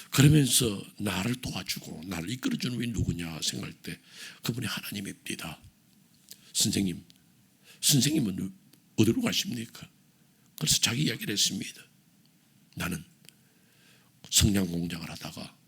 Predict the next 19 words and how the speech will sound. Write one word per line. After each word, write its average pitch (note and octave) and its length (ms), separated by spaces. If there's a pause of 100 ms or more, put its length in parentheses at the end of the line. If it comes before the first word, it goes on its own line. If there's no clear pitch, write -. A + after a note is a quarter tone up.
(640)
이제 - 200
죽을 - 240
각오를 - 340
하고 - 240 (460)
화재가 - 340
나서 F#2 320 (400)
이제 F2 180
죽을 A2+ 220
생각밖에 - 540
없고 - 280 (840)
그래서 - 260
내가 E2+ 220
사문산으로 D#2+ 640
가노라." - 460 (1600)
그러니까 A#3+ 480 (1080)
이 D#3+ 200
옆자리에 C#3 300
앉은 C3 180
사람이 G2 720